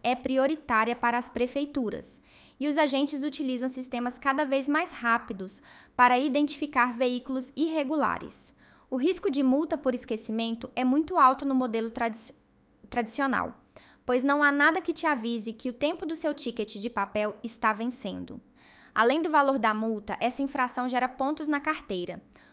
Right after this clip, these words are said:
o que pode trazer complicações para o seu direito de dirigir a longo prazo. Na prática, observamos que a maioria das multas acontece por descuidos bobos de cinco ou dez minutos,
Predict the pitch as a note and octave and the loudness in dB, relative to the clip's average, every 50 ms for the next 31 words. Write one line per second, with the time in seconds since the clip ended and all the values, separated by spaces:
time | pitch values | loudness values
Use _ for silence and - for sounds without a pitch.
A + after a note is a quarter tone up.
0 | _ _ B3 B3 - B3+ C4 - A3+ A#3 B3+ A#3 B3 B3+ B3 A#3 A3 A3 A#3 A#3 | _ _ -6 -4 -4 -4 0 4 4 4 4 4 0 -4 -4 -4 -2 -2 -4 -4
1 | - - D#4 F4+ - F#4+ F#4 - D#4+ C#4+ C4+ - - C4 A#3+ A#3 A#3+ - - A#3+ | -4 -4 -2 -2 -2 -4 0 2 2 2 2 0 -4 -6 -6 -6 -6 -6 -4 -2
2 | A3+ A#3 A#3+ - - C4+ C#4 B3+ B3+ D4+ C#4+ A#3+ G#3+ B3 B3 - A3+ B3 A#3+ A3 | -2 -2 -2 -4 -2 -2 -2 -2 -2 0 0 0 -2 -2 -4 -6 -6 -6 -6 -4
3 | A#3 A#3+ B3+ B3 A3 A3 A#3 A#3 B3 B3 A#3+ A3+ A#3+ B3 C4+ C4+ A#3+ - - - | -4 -4 -4 -4 -4 -4 -2 -2 -2 -2 -2 -2 -4 -4 -6 -6 -8 -8 -8 -10
4 | - - - - _ _ _ _ _ _ - - - - - - - _ - A#3 | -12 -16 -18 -20 _ _ _ _ _ _ -20 -20 -20 -20 -20 -20 -20 _ -6 -4
5 | A3+ A3+ A3+ B3 A#3+ A3+ G#3+ G#3 - - - G#3 - - B3 A3 A#3 - C#4+ C#4 | -4 -2 2 4 4 4 4 2 -2 -4 -6 -4 -2 0 -2 0 0 -2 -2 0
6 | A#3+ B3+ B3 B3 A#3+ - C4+ A#3+ A#3+ B3+ D4 F4 F#4+ E4+ D#4+ D4 B3 B3+ A#3+ A#3 | 0 0 -2 -2 -2 -2 -2 0 0 2 0 0 0 0 0 2 2 2 0 0
7 | B3 A#3+ A3 G#3+ A3 G#3+ G3+ - A3 A3+ B3 A#3+ A3+ - A3 A3+ A3+ - - B3 | 0 -2 -2 -4 -6 -6 -6 -6 -4 -4 -6 -6 -4 -2 -4 -4 -4 -6 -6 -4
8 | A#3+ G3+ A3+ C4+ D#4 D4+ - - C4+ A#3+ D4+ C4+ A3 G#3 A3+ A#3 A#3+ A#3 C#4 B3 | -2 0 0 0 0 -2 -4 -6 -4 -2 -4 -4 -2 0 2 2 2 0 -2 -4
9 | A3 A#3 A3+ - - B3+ C4+ C#4+ C#4+ D4+ C#4 C4 A3 A3+ A3 A3 A3 B3 C#4 C#4+ | -4 -6 -8 -4 -2 0 0 0 0 -2 -2 0 0 0 0 0 0 0 0 0
10 | B3+ F#3+ - - - - - - - | 0 -2 -4 -8 -14 -18 -16 -18 -20